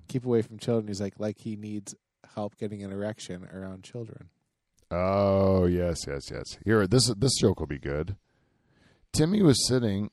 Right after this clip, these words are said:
Speaker 2: at a tea table with his granny. They were chatting about television and comics when suddenly he asked,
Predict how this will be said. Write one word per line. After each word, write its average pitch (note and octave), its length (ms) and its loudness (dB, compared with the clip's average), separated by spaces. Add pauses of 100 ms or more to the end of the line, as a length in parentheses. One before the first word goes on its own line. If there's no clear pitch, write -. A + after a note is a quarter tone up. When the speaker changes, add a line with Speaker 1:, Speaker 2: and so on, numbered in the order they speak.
Speaker 2:
at F#2+ 100 -2
a F2 120 -2 (120)
tea D#2 320 -2
table D#2 580 0
with G2+ 160 2
his F2+ 200 -4
granny. G2 800 -4 (880)
They A2 180 4
were A#2 100 10
chatting C#3 500 2
about F#2 320 2 (140)
television G#2 600 2
and D#2 160 -6
comics G#2 640 0
when F2 140 -2
suddenly G2+ 760 -2 (340)
he F#2 180 -2
asked, F2+ 420 -4